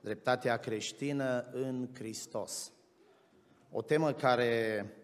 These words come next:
rezultă, într-un mod evident, din acest scurt pasaj pe care noi în dimineața aceasta l-am citit, Evanghelia după Matei, capitolul cinci, de la versetul șaptesprezece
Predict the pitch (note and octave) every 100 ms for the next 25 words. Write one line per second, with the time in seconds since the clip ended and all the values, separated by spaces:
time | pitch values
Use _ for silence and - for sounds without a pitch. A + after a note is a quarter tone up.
0 | - _ _ - A#2+ A2 G2+ B2+ B2 A#2
1 | B2+ C#3+ C3+ G#2+ G#2+ A2 A2 G2+ E2+ G#2
2 | A2+ C3+ - - - _ - - - _
3 | _ _ _ C3+ C3 C3 D3 - - D3+
4 | D#3 A#2 - A2+ - G#2 A#2+ - A2+ A#2
5 | G#2 A#2 A2+ G#2 A2 A#2 A#2 G#2 - G2+
6 | - F#2+ F#2 - - - A#2 A#2 - -
7 | G2+ G#2+ A2 A#2+ A2 A2 G#2 G2 E2+ B2
8 | B2+ A#2 F#2+ A#2+ B2 G#2+ - - C#3 D3+
9 | F#2+ G#2 G2 G2+ B2 A#2 G2+ - - B2+
10 | B2+ A2+ G#2+ - A#2 A#2+ G#2 G2+ A#2+ C#3